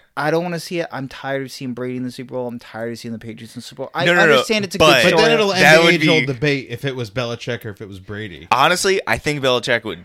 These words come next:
Speaker 2: suit up.
Speaker 1: I understand.
Speaker 2: He'd have to,
Speaker 1: I
Speaker 2: just to
Speaker 1: underst-,
Speaker 2: get on the line.
Speaker 1: I understand that, but so many people, like, so many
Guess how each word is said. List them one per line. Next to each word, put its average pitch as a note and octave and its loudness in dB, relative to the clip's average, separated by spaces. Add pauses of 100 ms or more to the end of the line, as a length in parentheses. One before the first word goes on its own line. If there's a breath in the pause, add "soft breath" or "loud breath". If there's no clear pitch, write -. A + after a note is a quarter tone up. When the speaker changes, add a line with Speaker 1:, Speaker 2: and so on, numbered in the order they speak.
(120)
Speaker 2:
suit G#2 -4
up. E2 -4 (200 loud breath)
Speaker 1:
I F#3 0
understand. G3+ -2
Speaker 2:
He'd D3+ -2
have C#3 2
to, E2 -4
Speaker 1:
I D#3 -2 (100)
Speaker 2:
just D3+ -8
to C#3 -2
Speaker 1:
underst-, A#2 -8
Speaker 2:
get B2 0
on A2+ -4
the G#2 -6
line. F#2 -6
Speaker 1:
I D3+ -6
understand D3+ -8
that, C3+ -6
but A#2 -10
so A#2+ -12
many B2 -10
people, B2 -14
like, A2+ -14
so G3 -6
many F#3+ -6